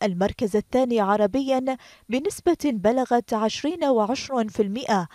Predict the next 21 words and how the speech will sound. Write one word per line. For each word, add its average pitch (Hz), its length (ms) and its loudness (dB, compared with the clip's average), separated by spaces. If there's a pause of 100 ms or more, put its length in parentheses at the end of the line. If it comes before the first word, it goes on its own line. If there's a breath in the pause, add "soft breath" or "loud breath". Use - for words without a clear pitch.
(280 loud breath)
والرابعة 185 760 0
والعشرين 233 760 0
عالميا 240 840 -2 (300 loud breath)
في 370 160 6
تعزيز 320 520 2
التصنيع 247 580 -2
الشامل 247 480 0
والمستدام 202 920 0 (320 loud breath)
وفي 190 220 0
القيمة 202 520 -2
المضافة 208 680 0
للتصنيع 226 800 -2 (340 loud breath)
كنسبة 330 600 0
من 233 260 0
الناتج 196 520 -2
المحلي 233 680 -2
الإجمالي 214 640 0
للفرد 220 560 0 (360 loud breath)
وفقا 330 480 4 (160)
لإحصائيات 214 920 -2
موقع 226 500 0